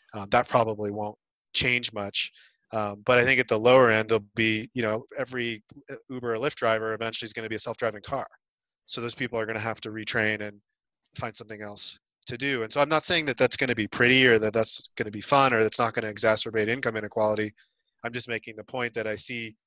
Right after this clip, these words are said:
fewer people g-, g-, driving to a job for nine to five for some sort of fifteen or twenty dollar an hour type of job as you would see it today. I see that kind of part of society fading, and that, that's gonna be painful. Um,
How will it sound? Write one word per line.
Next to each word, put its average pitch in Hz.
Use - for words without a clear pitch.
fewer 135
people 113
g-, 131
g-, 117
driving 127
to 123
a -
job 110
for -
nine 110
to 110
five 107
for 110
some 113
sort 110
of 107
fifteen 117
or 113
twenty 113
dollar 110
an 107
hour 110
type 113
of 101
job 113
as 107
you 107
would 104
see 117
it 107
today. 110
I 107
see 117
that 110
kind 117
of 110
part 117
of 104
society 110
fading, 120
and 120
that, 135
that's 131
gonna 139
be 131
painful. 131
Um, 110